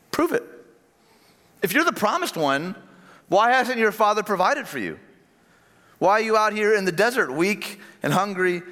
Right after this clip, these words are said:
and alone? It's the same temptation in the garden, by the way,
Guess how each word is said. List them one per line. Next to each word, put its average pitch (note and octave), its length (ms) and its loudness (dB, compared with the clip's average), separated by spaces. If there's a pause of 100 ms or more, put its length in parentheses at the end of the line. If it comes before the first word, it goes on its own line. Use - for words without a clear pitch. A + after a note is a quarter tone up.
(180)
and D3+ 100 0
alone? G3 320 2
It's D#3+ 100 -4
the F3 100 -4
same A3+ 280 0
temptation G3+ 640 -2
in E3+ 160 -2
the D#3+ 80 -2
garden, F#3 340 2
by G#2+ 120 0
the G#2 100 -4
way, F#2 260 0